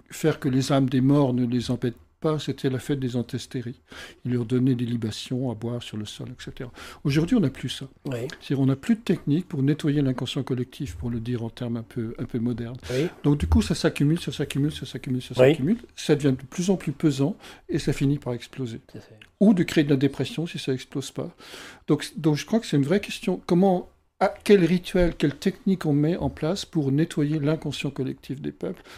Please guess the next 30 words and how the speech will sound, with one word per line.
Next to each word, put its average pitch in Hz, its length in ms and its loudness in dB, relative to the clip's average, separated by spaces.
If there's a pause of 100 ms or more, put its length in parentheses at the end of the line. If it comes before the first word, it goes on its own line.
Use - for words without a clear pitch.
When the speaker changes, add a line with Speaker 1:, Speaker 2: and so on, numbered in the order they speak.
(160)
Speaker 1:
afin 147 280 0
qu'un 131 360 0
jour, 143 300 -4
euh, 127 100 -4
tout - 140 -12
ça, 139 160 -8
ça 127 160 -10
se - 160 -14
parte - 300 -10
pas 127 60 2
en 131 100 -2
vrille. 87 320 -8 (260)
Speaker 2:
Et 117 60 -4
ça, 170 120 4
ça 147 140 6
passait 143 240 0
par 135 140 0
le 123 80 0
sacré, 139 480 0
par 131 160 -2
le 135 80 0
religieux, 127 420 0
par 143 160 8
la 139 100 8
messe, 147 300 6
comme 131 160 -4
vous 127 80 -2
le 127 80 -4
dites ? 160 240 0
Speaker 1:
Bah, 151 180 0